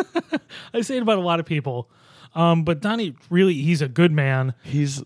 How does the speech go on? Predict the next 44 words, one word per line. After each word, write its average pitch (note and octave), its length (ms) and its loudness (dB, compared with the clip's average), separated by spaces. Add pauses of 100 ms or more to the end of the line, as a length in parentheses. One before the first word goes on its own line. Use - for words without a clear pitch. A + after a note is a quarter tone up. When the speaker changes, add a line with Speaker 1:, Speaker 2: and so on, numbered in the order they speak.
(180)
Speaker 2:
yeah. F#3+ 180 0
Speaker 1:
And F3 80 4
I, F3 180 2
I, E3+ 200 4 (240)
I C#3+ 60 6
have C#3+ 200 2
a C#3+ 40 0
lot D3 200 0
of D#3+ 60 0
respect C#3 340 -2
for D3+ 80 -4
him D3+ 140 -2
as C#3 100 -2
a D3 60 -4
person. D3+ 400 -4
He C#3+ 120 -2
lives D3 300 0
a C3 60 -4
very, C3 500 -2 (680)
he G3 60 2
lives G3+ 140 4
a E3+ 40 -2
very G3 180 4
authentic E3 400 -2
life. D#3 360 2 (280)
He's E3 160 2
very E3 240 4
much F3+ 220 2
himself D#3+ 560 0 (320)
all D3+ 240 0
the E3+ 100 0
time. E3+ 480 0
Speaker 2:
Yeah. A#2+ 240 -2 (260)
Speaker 1:
And E3 140 0
I E3 80 2
think F3+ 220 0
when, D#3+ 340 0 (800)
you A3 120 -2
know, A3+ 60 -2
there's F#3 140 0
a F3+ 40 -2
lot G3 120 2
of D#3 40 -8
people, F3 200 -2